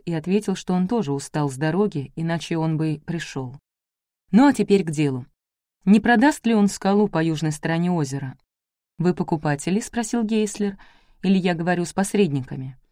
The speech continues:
Это было только ехидство со стороны Гейслера. Он сразу должен был видеть, что важные толстые господа не посредники. «Пошли дальше». «Какая цена?» — сказали они.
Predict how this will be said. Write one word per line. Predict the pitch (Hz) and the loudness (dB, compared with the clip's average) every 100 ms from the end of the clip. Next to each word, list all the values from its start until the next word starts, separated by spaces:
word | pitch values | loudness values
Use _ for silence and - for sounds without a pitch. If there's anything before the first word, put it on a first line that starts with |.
| _ _ _ _ | _ _ _ _
Это | 233 226 | -4 0
было | 214 220 | 2 2
только | 208 208 202 | 2 0 4
ехидство | 208 214 - 156 - 135 | 2 2 -4 -6 -8 -10
со | 131 | -8
стороны | 139 - 147 147 | -8 -2 0 0
Гейслера. | 143 160 135 - 135 131 - - - - | 0 -2 -2 -6 -8 -10 -16 -20 -12 -2
Он | 214 | 0
сразу | 233 269 269 | 4 2 2
должен | 175 165 160 160 | 0 -2 -2 0
был | 156 | 0
видеть, | 156 190 226 151 - _ _ | 0 -2 -2 -6 -12 _ _
что | - - | -8 -4
важные | 170 175 175 165 | 0 0 0 -2
толстые | 156 165 156 156 | -2 -6 -4 -6
господа | 151 151 156 156 | -4 -4 -2 0
не | 156 | 0
посредники. | 151 175 - 156 139 131 127 135 - _ _ _ _ _ | -2 -4 -4 -6 -4 -8 -10 -18 -20 _ _ _ _ _
«Пошли | 147 151 220 | -6 0 2
дальше». | 254 208 151 - 139 - _ _ _ | 2 0 -2 -8 -12 -16 _ _ _
«Какая | - 180 196 185 | -4 2 4 2
цена?» — | - 156 151 202 - _ - | 0 0 2 0 -6 _ -12
сказали | - 180 165 170 | -4 -2 -2 -2
они. | 165 165 160 | -2 -2 -4